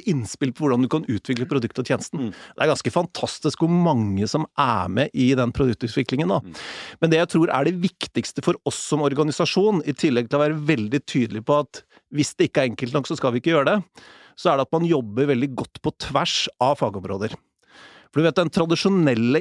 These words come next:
Speaker 1: inndelingen hvor det sitter noen på strategi og finans, sitter noen på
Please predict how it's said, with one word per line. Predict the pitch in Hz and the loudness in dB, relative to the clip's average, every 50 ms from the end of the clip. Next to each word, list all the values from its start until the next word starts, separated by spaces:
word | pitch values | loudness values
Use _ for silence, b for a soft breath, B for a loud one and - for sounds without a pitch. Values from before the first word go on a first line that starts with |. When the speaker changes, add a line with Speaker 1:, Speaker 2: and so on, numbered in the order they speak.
| - | 2
Speaker 1:
inndelingen | - 127 113 107 107 110 123 127 143 151 160 | 2 2 2 2 2 2 0 0 0 -2 -2
hvor | 156 160 | -2 -2
det | 165 - | -4 -4
sitter | - 151 131 - _ _ _ 170 175 | -4 -8 -8 -8 _ _ _ 0 2
noen | 165 170 143 127 123 117 - | 2 4 2 2 2 0 2
på | - 160 160 160 151 139 - - _ _ _ | 2 2 4 4 2 0 -2 -10 _ _ _
strategi | - - 151 131 - - - - - 127 127 131 123 | -4 -2 -2 -2 0 -2 -4 -2 0 0 2 2 0
og | - | 0
finans, | 120 107 117 131 156 165 170 170 151 - | -2 -2 0 2 2 2 2 0 0 0
sitter | 139 117 - 117 120 | -4 -4 -2 -2 -2
noen | 110 95 - | -2 -2 -6
på | 113 | -10